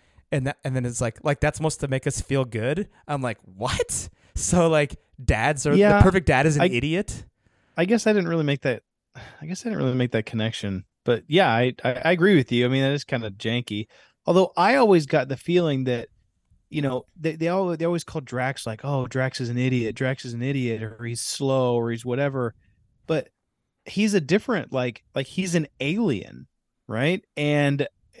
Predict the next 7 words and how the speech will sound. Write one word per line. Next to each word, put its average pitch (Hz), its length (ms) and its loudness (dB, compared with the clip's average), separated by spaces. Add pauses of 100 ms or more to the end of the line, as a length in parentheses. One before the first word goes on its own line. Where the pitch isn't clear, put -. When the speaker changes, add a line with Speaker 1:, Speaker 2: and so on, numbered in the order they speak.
(120)
Speaker 2:
it - 140 0
was 165 160 6
always 190 340 6
my 143 380 2
understanding 147 920 -2
that, 127 400 -4 (640)
that 139 240 -2